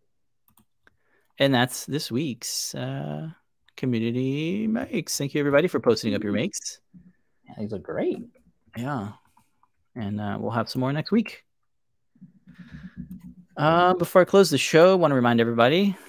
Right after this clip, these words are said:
Speaker 1: to use their coupon code if you wanna pick up some parts from the Adafruit shop.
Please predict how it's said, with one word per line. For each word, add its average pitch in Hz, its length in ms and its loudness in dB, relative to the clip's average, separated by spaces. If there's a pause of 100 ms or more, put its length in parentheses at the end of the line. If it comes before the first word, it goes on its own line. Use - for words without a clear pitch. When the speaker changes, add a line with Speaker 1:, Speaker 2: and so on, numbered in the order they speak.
(120)
Speaker 1:
to 123 100 -2
use 113 300 0
their 110 180 0
coupon 127 480 -4
code 147 300 4
if - 80 -8
you 139 60 -2
wanna 131 100 0
pick 135 160 -2
up 131 60 -2
some 131 120 -6
parts - 440 0 (120)
from 123 160 -4
the 113 180 -2
Adafruit 113 200 -8
shop. 147 280 0